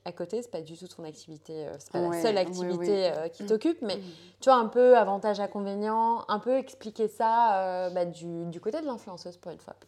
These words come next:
Speaker 2: Euh, c'est un métier qui a beaucoup d'avantages et énormément d'inconvénients, parce qu'en
Speaker 1: Ouais.
Speaker 2: fait, on voit toujours les stories des gens qui sont à droite, à gauche, euh, dans des super, euh, endroits, euh, voilà, dans la majorité du temps, on est, euh, on est invité, hein, dans ces, dans ces endroits.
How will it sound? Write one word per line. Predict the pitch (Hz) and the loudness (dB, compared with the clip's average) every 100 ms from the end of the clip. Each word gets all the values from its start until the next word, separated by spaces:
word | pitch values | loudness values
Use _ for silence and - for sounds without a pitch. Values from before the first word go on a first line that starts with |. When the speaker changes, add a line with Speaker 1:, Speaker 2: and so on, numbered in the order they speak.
| - | -4
Speaker 2:
Euh, | 170 165 165 | -2 -2 -2
c'est | 208 | -2
un | 202 | -2
métier | 208 302 | -2 -6
qui | 311 190 | -8 -4
a | 165 156 | -2 -4
beaucoup | 202 262 | -6 -4
d'avantages | 226 190 196 226 160 | -4 -4 -8 -10 -8
et | |
énormément | 170 196 226 233 | -6 -6 -4 -4
d'inconvénients, | 196 208 196 180 196 233 | -4 -4 -4 -4 -4 -4
parce | 208 | -4
qu'en | 214 | -4
Speaker 1:
Ouais. | 214 | -2
Speaker 2:
fait, | 269 - - - | -2 -4 -18 -10
on | 220 | -4
voit | 233 - | -2 -2
toujours | 269 262 | -2 0
les | 214 | 0
stories | 220 226 202 | 0 -2 0
des | |
gens | 190 - | -2 -4
qui | - | -6
sont | |
à | 175 | -4
droite, | 185 190 | -2 -2
à | 175 | -2
gauche, | 175 185 - 180 165 - - - - | -2 -2 -4 -8 -8 -14 -20 -20 -8
euh, | 175 175 180 175 175 175 | -2 -2 -2 -6 -8 -6
dans | 170 | -4
des | 175 | -4
super, | - - - 202 190 | -4 -10 -4 -2 0
euh, | 180 175 | -2 -2
endroits, | 185 185 185 180 185 185 165 | -4 -6 -2 0 0 -2 -8
euh, | |
voilà, | 170 160 | -12 -12
dans | 165 160 175 | -12 -12 -10
la | 170 | -10
majorité | 165 165 170 | -10 -10 -10
du | 165 | -4
temps, | 214 | -2
on | 185 | -2
est, | 156 156 | -6 -8
euh, | 160 170 | -12 -10
on | 165 | -6
est | |
invité, | 160 175 190 247 | -6 -6 -6 -4
hein, | 180 170 | -4 -4
dans | 175 | -8
ces, | - 170 | -10 -12
dans | 165 | -10
ces | 160 160 | -12 -12
endroits. | 170 165 214 | -10 -6 -6